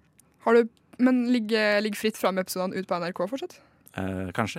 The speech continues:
Speaker 2: Jeg, jeg visste ikke at det var det det het, så jeg har ikke sjekket. Jeg,
Speaker 1: For du kan
Speaker 2: jeg, vet du, jeg,
Speaker 1: jo
Speaker 2: jeg gidder ikke å bla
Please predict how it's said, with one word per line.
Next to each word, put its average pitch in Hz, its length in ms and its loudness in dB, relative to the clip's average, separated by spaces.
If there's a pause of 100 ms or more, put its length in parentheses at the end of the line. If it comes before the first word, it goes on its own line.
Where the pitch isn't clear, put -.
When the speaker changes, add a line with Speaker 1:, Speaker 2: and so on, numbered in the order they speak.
Speaker 2:
Jeg, 143 380 0
jeg 135 160 4
visste 135 180 -4
ikke 107 80 0
at - 60 -6
det - 20 0
var 104 80 2
det 98 80 4
det 104 80 2
het, 98 160 -4
så - 80 -2
jeg 110 80 4
har 104 80 0
ikke 107 160 -4
sjekket. 101 240 -6 (160)
Jeg, 196 80 2
Speaker 1:
For 247 80 2
du 247 80 2
kan 240 160 6
Speaker 2:
jeg, - 0 -
vet 220 140 4
du, - 20 8
jeg, 262 140 8
Speaker 1:
jo 247 100 4
Speaker 2:
jeg 208 160 2
gidder 92 220 -4
ikke 110 100 -2
å 95 80 -6
bla 92 140 2